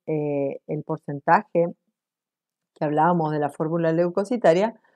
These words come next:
son las segundas en cantidad en una persona adulta, ¿sí? Habíamos dicho que los neutrófilos tenían entre el cincuenta y setenta por ciento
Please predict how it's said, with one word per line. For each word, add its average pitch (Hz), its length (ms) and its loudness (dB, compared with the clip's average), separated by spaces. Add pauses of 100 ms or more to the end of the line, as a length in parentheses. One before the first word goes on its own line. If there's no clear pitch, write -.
(140)
son 220 240 2
las 233 180 0
segundas 185 600 2
en 160 160 -2
cantidad 143 760 2
en 156 200 -6
una 147 160 -4
persona 147 400 -6
adulta, 139 400 -4
¿sí? 147 240 -6
Habíamos 156 320 2
dicho 151 240 -6
que 151 80 0
los 151 160 0
neutrófilos 156 760 2
tenían 147 520 -4
entre 147 480 -4 (340)
el 147 160 -6
cincuenta 175 480 0
y 160 40 0
setenta 160 420 -4
por 185 160 2
ciento 175 600 -2